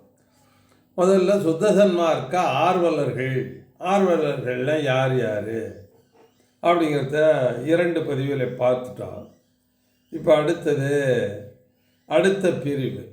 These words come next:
அந்த ஆர்வலர்களுக்கு அடுத்த பிரிவு சுத்த சன்மார்க்கம் சார்ந்தவர்கள் என்பது. இந்த சுத்த சன்மார்க்கத்தை சார்ந்தவர்கள், சார்ந்தவர்கள்னா அந்த சுத்த சன்மார்க்கத்தினுடைய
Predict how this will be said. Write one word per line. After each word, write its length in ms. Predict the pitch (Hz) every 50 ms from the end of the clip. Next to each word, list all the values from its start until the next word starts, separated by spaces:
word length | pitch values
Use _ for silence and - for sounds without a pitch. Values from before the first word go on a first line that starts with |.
| -
அந்த 240 | - - 147 135 123 123
ஆர்வலர்களுக்கு 800 | 123 127 139 156 156 156 156 151 147 139 131 135 131 127 131 135
அடுத்த 420 | 131 143 147 170 170 - - 180
பிரிவு 400 | 165 - 151 143 135 135 135 165 185 -
சுத்த 340 | - 185 185 165 190 208 202
சன்மார்க்கம் 840 | 196 175 175 160 151 151 151 147 143 135 139 - - 147 156 170 165
சார்ந்தவர்கள் 1040 | - - 185 160 165 180 190 180 170 156 165 156 147 131 120 107 117 120 110 107 101 104 - - _ _ _ _ _ _ _
என்பது. 360 | - 123 113 110 - - - - - _ _ _ _ _ _ _ _ _ _ _ _ _ _ _ _ _ _ _ _ _ _ _ _ _ _ _ _ _ _ _ _ _ _ _ _ -
இந்த 120 | 175 180 170
சுத்த 280 | - - 202 196 196 247 247 233
சன்மார்க்கத்தை 920 | 233 240 233 233 226 226 208 202 196 - - 196 185 - - - 196 202 196 190 175 160 143
சார்ந்தவர்கள், 1000 | 135 - 185 202 208 220 226 214 190 160 185 180 151 135 127 113 117 123 123 117 113 113 - - _ _ _ _ -
சார்ந்தவர்கள்னா 1000 | 131 - 185 185 208 240 233 208 202 202 190 175 170 165 165 151 147 156 175 180 170 151 147 147 156 165 175 180 - - - - - _ _ _ _ _ -
அந்த 180 | 180 185 190 196 196
சுத்த 260 | - 175 170 170 214 226
சன்மார்க்கத்தினுடைய 1200 | 220 220 226 226 214 214 202 202 196 185 - - 180 185 175 - 170 170 165 165 160 160 165 170